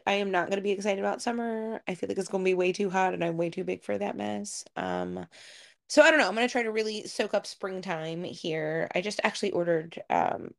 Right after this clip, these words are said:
some springier clothes today and some dresses and things. I don't know. I'm excited for spring, but it didn't feel very springy here today. It was, like,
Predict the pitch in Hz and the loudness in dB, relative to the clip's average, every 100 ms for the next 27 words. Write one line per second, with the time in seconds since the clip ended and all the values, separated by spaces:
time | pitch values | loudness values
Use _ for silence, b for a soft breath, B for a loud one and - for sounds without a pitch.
0 | - - 180 - - - 202 208 196 175 | -12 -6 -6 -6 -8 0 2 2 2 4
1 | 170 170 165 - 202 196 - 170 160 151 | 6 4 2 4 4 4 2 4 6 6
2 | 156 160 165 - - - _ - - - | 4 2 2 0 -8 -14 _ -10 -8 -10
3 | - - 175 165 156 165 160 151 151 151 | -14 -12 -10 -6 -4 -2 -2 0 -4 -2
4 | 151 151 165 165 147 156 - 196 180 190 | -2 -2 2 2 2 -4 2 4 6 8
5 | 175 170 165 - 156 160 170 B B - | 8 4 0 0 -2 -2 -4 B B 2
6 | 247 277 262 240 214 196 190 190 - 185 | 4 6 4 6 6 6 4 2 -2 -4
7 | 185 185 185 214 311 311 330 330 320 320 | -2 -2 -2 -2 0 0 0 0 -2 -4
8 | 233 - 214 214 | -4 -4 0 -2